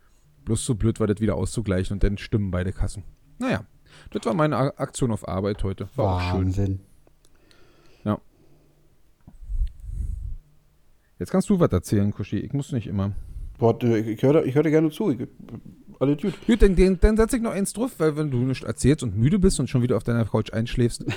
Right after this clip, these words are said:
Speaker 2: <laughs>
Speaker 1: ähm, hast, hast du schon mal jemanden geghostet? Hast du schon mal
Speaker 2: Geghostet?
Speaker 1: Ghosting betrieben?
Speaker 2: Hm, müsste ich mal kurz in mich gehen.
Speaker 1: Na, weißt du denn, was das ist?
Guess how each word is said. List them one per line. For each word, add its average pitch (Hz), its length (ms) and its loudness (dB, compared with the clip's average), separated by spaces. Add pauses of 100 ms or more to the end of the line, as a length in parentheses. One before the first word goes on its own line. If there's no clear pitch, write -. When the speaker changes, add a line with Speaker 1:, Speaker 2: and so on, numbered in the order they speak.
(140)
Speaker 2:
<laughs> - 260 0
Speaker 1:
ähm, 120 340 4 (200)
hast, - 280 4 (540)
hast - 180 6
du 190 60 4
schon - 160 0
mal 156 80 6
jemanden 151 240 4
geghostet? 120 760 4 (1400)
Hast - 160 2
du 151 40 6
schon 156 160 6
mal 139 120 8
Speaker 2:
Geghostet? 113 220 4
Speaker 1:
Ghosting 196 380 4
betrieben? 233 520 0 (1080)
Speaker 2:
Hm, 104 240 2
müsste 98 220 -4
ich - 80 -10
mal 113 100 0
kurz - 280 -8
in 120 200 2
mich 147 240 2
gehen. 170 380 4 (1500)
Speaker 1:
Na, 127 140 0
weißt 147 180 4
du 220 60 4
denn, 175 140 4
was 123 100 2
das 104 140 -2
ist? - 320 0